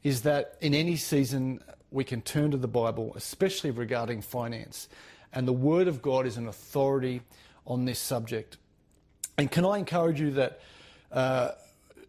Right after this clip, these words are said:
turning to the Word of God and being planted in that, just like Helene and I did in that season ten years ago when we were in real pain, um, is the, is the wisest thing you can do. Not only will you find encouragement and promises,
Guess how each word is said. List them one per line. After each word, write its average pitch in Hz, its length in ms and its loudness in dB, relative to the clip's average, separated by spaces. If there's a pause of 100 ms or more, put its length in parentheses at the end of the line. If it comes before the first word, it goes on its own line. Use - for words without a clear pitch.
(600)
turning 196 400 4
to 190 140 0
the 170 80 4
Word 151 200 4
of 120 140 -2
God 131 220 2
and 120 100 -4
being 117 200 -2
planted 131 500 -2
in 113 120 -4
that, 110 220 -6
just 147 300 -4
like 135 200 -2
Helene 127 260 -2
and 117 120 -2
I 117 160 -2
did 117 220 -6
in 123 180 -6
that 123 220 -6
season 120 420 -4
ten 120 220 -4
years 117 180 -4
ago 117 200 -2
when 113 200 -6
we 113 80 -4
were 113 180 -2
in 117 300 -4 (720)
real 143 240 2
pain, 127 480 -4 (420)
um, 120 440 0
is 120 160 -2
the, 135 280 0
is 143 140 -4
the 135 100 -2
wisest 143 720 0
thing 127 140 -2
you 117 120 -4
can 120 160 -4
do. 113 160 0
Not 185 180 2
only 214 220 2
will 160 120 0
you 139 100 0
find 135 280 -8
encouragement 170 800 -4
and 117 140 -12
promises, 151 640 -6